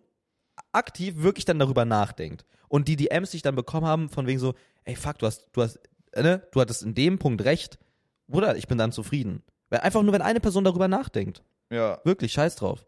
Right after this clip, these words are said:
Speaker 1: Der Rest ist einfach egal. Ja.
Speaker 2: Alright. Äh,
Speaker 1: Es beendet der Arc.
Speaker 2: herrlich. Geil. Geil.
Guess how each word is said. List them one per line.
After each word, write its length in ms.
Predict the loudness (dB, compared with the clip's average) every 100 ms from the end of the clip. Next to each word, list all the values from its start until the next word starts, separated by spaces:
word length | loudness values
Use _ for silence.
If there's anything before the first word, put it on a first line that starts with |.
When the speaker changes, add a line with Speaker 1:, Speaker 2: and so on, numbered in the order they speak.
| _
Speaker 1:
Der 100 | -4
Rest 160 | -4 -4
ist 180 | -8 -10 -14 -6
einfach 180 | -4 -4
egal. 400 | -2 0 0 -4 _ _ _ _ _ _ _ _ _ _ _ _ _ _ _
Ja. 220 | -2 -2 -4 -18 -14
Speaker 2:
Alright. 480 | -4 0 0 -2 -10 _ _ -20 -20 _ _ _ _ -4
Äh, 440 | 0 2 4 2
Speaker 1:
Es 100 | 0
beendet 340 | -2 -4 -6 -8
der 120 | -10
Arc. 260 | -12 -20 _
Speaker 2:
herrlich. 580 | -2 0 0 -4 -10 -4
Geil. 380 | 0 2 0 -6 _ _ _
Geil. 380 | 0 2 2 0